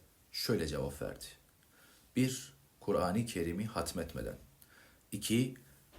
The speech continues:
benim ve diğer peygamberlerin şefaatine kavuşmadan. Üç, müminleri kendinden hoşnut etmeden. Ve dört, hac etmeden." Hazreti Ayşe validemiz,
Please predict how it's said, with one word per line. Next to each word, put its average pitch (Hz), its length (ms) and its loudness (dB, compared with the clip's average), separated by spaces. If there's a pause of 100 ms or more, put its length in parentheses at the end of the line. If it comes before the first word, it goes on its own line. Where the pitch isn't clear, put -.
benim 120 440 4 (100)
ve 85 220 0
diğer 104 400 4
peygamberlerin 87 840 0
şefaatine 90 720 0
kavuşmadan. - 600 -2 (840)
Üç, - 400 6 (500)
müminleri 117 960 4 (160)
kendinden 101 720 2
hoşnut - 600 -4
etmeden. 95 640 0 (680)
Ve 73 160 2
dört, - 500 0 (160)
hac 92 320 0 (180)
etmeden." 73 500 -4 (880)
Hazreti 117 340 4
Ayşe 110 320 6
validemiz, 87 680 2